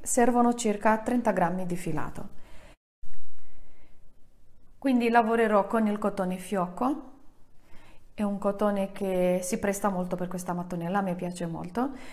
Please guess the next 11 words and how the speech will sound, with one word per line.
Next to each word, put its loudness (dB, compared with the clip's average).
Questo 2
cotone 4
io 0
l'ho 6
acquistato 0
dalla 2
merceria -2
Zeus, -2
poi 0
vi -2
lascio -4